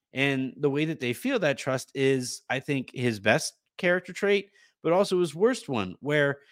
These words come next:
in this case with D'Angelo Russell, Taurean Prince, and, and Austin Reaves,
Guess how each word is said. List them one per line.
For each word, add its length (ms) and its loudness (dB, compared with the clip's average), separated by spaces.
in 160 0
this 160 0
case 480 -4
with 280 2
D'Angelo 440 0
Russell, 340 -2
Taurean 360 0
Prince, 320 -4
and, 260 -2
and 380 -2
Austin 420 -2
Reaves, 420 0